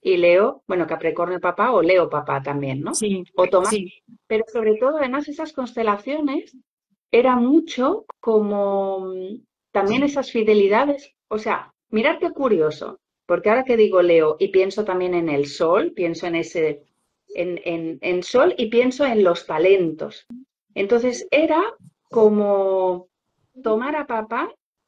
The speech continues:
Speaker 1: soltar fidelidades para poder conectar con, con ese deseo interior de verdad y
Speaker 2: Ujú.
Speaker 1: esos talentos y
Speaker 2: Exacto.
Speaker 1: mostrarlos.
Speaker 2: Exacto, exacto.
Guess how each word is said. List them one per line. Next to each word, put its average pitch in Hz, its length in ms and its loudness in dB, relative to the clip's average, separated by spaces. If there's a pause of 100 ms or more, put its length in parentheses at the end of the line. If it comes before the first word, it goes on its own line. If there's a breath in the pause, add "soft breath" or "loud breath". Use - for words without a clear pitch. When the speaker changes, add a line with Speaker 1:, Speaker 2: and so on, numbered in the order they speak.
(180)
Speaker 1:
soltar 226 500 -2
fidelidades 208 960 0
para 208 300 0
poder 269 420 4
conectar 262 720 -2 (720)
con, 214 640 6 (520)
con 185 840 -4 (280)
ese 294 300 -2
deseo 254 280 -4
interior 226 460 0
de 208 120 0
verdad 208 440 -2 (400)
y 208 120 -2
Speaker 2:
Ujú. 214 80 4
Speaker 1:
esos 233 300 -4
talentos 185 880 -2 (540)
y 269 120 -2
Speaker 2:
Exacto. 190 180 0
Speaker 1:
mostrarlos. 147 720 -6 (200)
Speaker 2:
Exacto, 196 540 -4 (100)
exacto. 170 320 -8